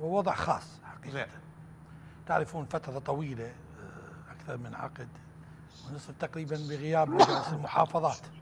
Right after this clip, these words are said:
Speaker 2: آه.
Speaker 1: والمحافظة، آه، كانت تدار بالمحافظ.
Speaker 2: آه.
Speaker 1: هو يمثل كل شيء. ال-، المحافظة تعيش هواجس مكوناتية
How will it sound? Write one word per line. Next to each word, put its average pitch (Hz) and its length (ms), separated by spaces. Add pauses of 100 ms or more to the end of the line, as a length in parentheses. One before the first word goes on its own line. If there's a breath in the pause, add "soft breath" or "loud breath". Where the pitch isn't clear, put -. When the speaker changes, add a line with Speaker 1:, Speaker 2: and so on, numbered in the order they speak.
Speaker 2:
آه. 123 160 (1040 loud breath)
Speaker 1:
والمحافظة، 160 1300
آه، 165 560
كانت 190 420
تدار 185 280
بالمحافظ. - 580 (600)
Speaker 2:
آه. 120 120 (960 loud breath)
Speaker 1:
هو 139 500
يمثل 135 640
كل 120 180
شيء. - 260 (1200 loud breath)
ال-، 139 1080 (200)
المحافظة 214 680
تعيش 190 600
هواجس 170 720
مكوناتية 160 840